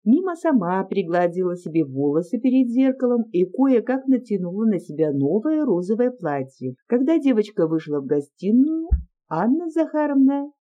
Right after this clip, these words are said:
ты напрасно нарядилась, Мима. Я ведь сказала". "Нет, поеду". "Она и все так", вмешалась Ада. "Я ей говорю, мама не возьмет, она говорит, поеду".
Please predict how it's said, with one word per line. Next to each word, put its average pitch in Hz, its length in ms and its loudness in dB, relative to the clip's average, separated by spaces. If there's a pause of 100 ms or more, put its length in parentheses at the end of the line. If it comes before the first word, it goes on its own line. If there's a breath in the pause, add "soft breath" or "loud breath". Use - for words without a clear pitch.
(240)
ты 196 120 -2
напрасно 226 640 0
нарядилась, 185 840 0
Мима. 160 440 -6 (320)
Я 165 300 0
ведь 277 200 -4
сказала". 175 640 -4 (540)
"Нет, 453 240 0
поеду". 392 960 0 (460)
"Она 262 260 2
и 415 220 2
все 226 360 2
так", 151 340 -6 (320)
вмешалась 156 760 -6
Ада. 156 340 -6 (220 soft breath)
"Я 262 180 2
ей 269 80 2
говорю, 247 520 0 (200 loud breath)
мама 247 360 2
не 254 160 4
возьмет, 277 460 0
она 240 240 2
говорит, 233 360 -2
поеду". 247 800 -2